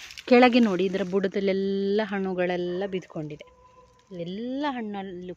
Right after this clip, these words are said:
ಕೂಡ ಹುಳಗಳೇ ಸಿಗುವಂಥದ್ದು. ನಾವು ಒಂದು ಹಣ್ಣನ್ನು ಕೂಡ ನಮಗೆ ತಿನ್ನಲಿಕ್ಕೆ ಆಗೋದಿಲ್ಲ. ನೋಡಲಿಕ್ಕೆ ತುಂಬಾ ಸುಂದರವಾಗಿರುವಂತಹ ಒಂದು ಹಣ್ಣು, ತುಂಬ ಸುಂದರವಾಗಿದೆ. ಹಾಗೆ ರುಚಿ ಕೂಡ ತುಂಬಾ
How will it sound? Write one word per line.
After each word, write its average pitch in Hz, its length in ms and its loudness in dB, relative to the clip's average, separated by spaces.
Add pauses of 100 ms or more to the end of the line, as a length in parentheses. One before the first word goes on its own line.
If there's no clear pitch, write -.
(120)
ಕೂಡ 185 100 -8 (580)
ಹುಳಗಳೇ 208 480 2 (160)
ಸಿಗುವಂಥದ್ದು. 160 600 -2 (440)
ನಾವು 254 180 2 (340)
ಒಂದು 247 260 4 (100)
ಹಣ್ಣನ್ನು 185 360 -4 (100)
ಕೂಡ 180 80 -8 (160)
ನಮಗೆ 180 260 -4 (560)
ತಿನ್ನಲಿಕ್ಕೆ 190 540 0 (200)
ಆಗೋದಿಲ್ಲ. 151 460 -2 (400)
ನೋಡಲಿಕ್ಕೆ 220 460 -2 (140)
ತುಂಬಾ 185 360 0 (680)
ಸುಂದರವಾಗಿರುವಂತಹ 185 1500 2
ಒಂದು 160 160 0
ಹಣ್ಣು, 160 220 0 (400)
ತುಂಬ 214 320 -2
ಸುಂದರವಾಗಿದೆ. 190 640 -2
ಹಾಗೆ 202 340 -2
ರುಚಿ - 360 -6
ಕೂಡ 294 120 2 (160)
ತುಂಬಾ 226 320 0